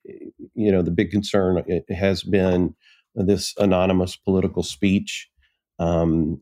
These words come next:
and I think there's a role for, uh, anonymous political speech to be played, uh, in, uh, our democracy and, and has been from the beginning. Uh, I, you know, I think that Alexander Hamilton, uh, and his colleagues in writing the Federalist Papers,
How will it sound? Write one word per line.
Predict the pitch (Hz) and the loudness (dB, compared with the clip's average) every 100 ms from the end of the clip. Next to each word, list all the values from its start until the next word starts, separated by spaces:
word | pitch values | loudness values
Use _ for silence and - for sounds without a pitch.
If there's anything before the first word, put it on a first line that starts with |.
| - | 0
and | 131 | 2
I | 143 | 2
think | 160 165 | 2 2
there's | 160 135 | 2 2
a | 120 | 2
role | 113 120 139 135 | 2 2 2 -2
for, | - 117 117 117 117 120 | -2 0 2 2 0 0
uh, | 104 104 98 | 2 2 0
anonymous | 135 110 107 113 107 | 0 2 2 2 0
political | - 113 110 - | 0 0 2 -2
speech | 98 - 117 117 - - _ _ _ - | -4 2 2 2 -2 -14 _ _ _ -2
to | 107 | 2
be | 113 | 2
played, | 113 113 127 131 95 95 - _ _ _ | 2 0 2 2 0 -2 -12 _ _ _
uh, | 101 87 82 76 - - | 0 2 2 0 -6 2
in, | 117 123 113 110 104 101 _ _ _ _ | 4 4 4 2 0 -2 _ _ _ _
uh, | 90 80 | -4 0
our | 117 | 2
democracy | 104 101 113 135 - - 92 | 2 2 2 0 -6 0 2
and, | 90 - | 2 2
and | 95 | 0
has | 95 113 110 | 2 2 2
been | 101 107 | 2 0
from | 101 101 | 2 0
the | 85 | 2
beginning. | 90 95 123 - - - | 0 2 0 -2 -10 -10
Uh, | 80 - - | -8 -8 -2
I, | 101 82 82 - - | 0 0 -2 -8 -4
you | 90 | 0
know, | 90 82 - | 0 0 -2
I | 98 | -4
think | 101 110 98 | 0 0 2
that | 98 | 0
Alexander | 87 101 98 101 104 95 | 2 2 2 2 2 2
Hamilton, | 113 104 101 - 104 95 92 - - _ - | 2 0 0 0 2 2 -2 -14 -20 _ 0
uh, | 95 92 | 0 2
and | 101 | 2
his | 101 98 | 2 0
colleagues | - 107 104 104 98 | 0 2 2 2 2
in | 101 | 2
writing | 92 104 104 | 2 2 2
the | 95 | 0
Federalist | - 113 120 95 - | 0 2 2 0 -2
Papers, | - 101 104 95 101 - | 0 0 2 2 0 -4